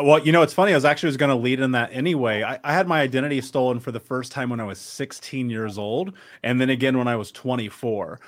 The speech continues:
And so I, I probably am subscribed to, like, three or four different services, but there's things happening all the time, like you just mentioned and alluded to there, Scott, about A I scams.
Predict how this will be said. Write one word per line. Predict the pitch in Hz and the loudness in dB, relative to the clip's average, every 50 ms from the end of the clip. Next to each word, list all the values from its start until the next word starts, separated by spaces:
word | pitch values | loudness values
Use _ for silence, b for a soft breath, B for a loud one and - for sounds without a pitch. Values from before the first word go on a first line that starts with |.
| B B - | B B -6
And | 117 123 117 | -6 -4 -2
so | - 135 123 117 | 0 0 0 2
I, | 117 139 156 175 175 170 - - - | 2 2 2 2 2 0 -4 -6 -2
I | 131 156 | 0 0
probably | 170 - - 185 170 160 151 139 151 139 131 | 0 0 0 0 0 0 -2 -2 0 0 0
am | 127 120 | 0 -2
subscribed | 117 - 104 104 - 139 127 123 120 | -4 -8 -14 -8 -2 0 0 0 0
to, | 120 | -2
like, | 117 101 98 - | -4 -4 -6 -8
three | - - - - 113 113 131 139 135 | -14 -20 -16 -12 -6 -4 -2 0 0
or | 120 | -2
four | 113 - 131 127 117 | -2 -2 -4 -4 -2
different | 104 117 113 - 113 85 - | -4 -6 -6 -6 -10 -12 -12
services, | - - 120 123 117 120 110 - 113 98 95 | -6 -2 -2 -2 -2 -2 -6 -6 -10 -12 -8
but | 95 117 - | -8 -8 -6
there's | - 117 113 - - | -4 -6 -6 -6 -4
things | - 160 156 135 - | -4 -2 -2 -2 -4
happening | - 131 131 135 135 - 131 123 107 107 - _ _ | -4 -2 -2 -2 -2 -4 -8 -8 -8 -10 -14 _ _
all | 117 113 117 120 120 | -4 0 0 0 0
the | 117 107 | 0 -4
time, | - - 113 110 110 104 98 95 90 b b b b b _ _ | -6 -8 -8 -6 -6 -6 -6 -8 -10 b b b b b _ _
like | 98 95 110 | -12 -10 -8
you | 104 | -6
just | 101 107 - - | -6 -6 -6 -4
mentioned | 110 113 120 117 - - 113 107 | -4 -4 -4 -4 -4 -6 -6 -6
and | 101 98 | -6 -8
alluded | 98 104 120 147 147 127 - | -8 -6 -4 -4 -4 -4 -6
to | - 123 113 | -8 -10 -8
there, | 101 107 104 98 | -6 -6 -6 -6
Scott, | - - - 110 107 104 | -8 -8 -6 -6 -4 -4
about | 101 104 101 104 - - | -4 -4 -4 -4 -4 -6
A | 113 110 104 | -6 -4 -4
I | 101 110 117 | -2 -2 -4
scams. | 110 - - - 107 101 95 92 92 90 | -4 -6 -8 -8 -6 -6 -4 -6 -6 -10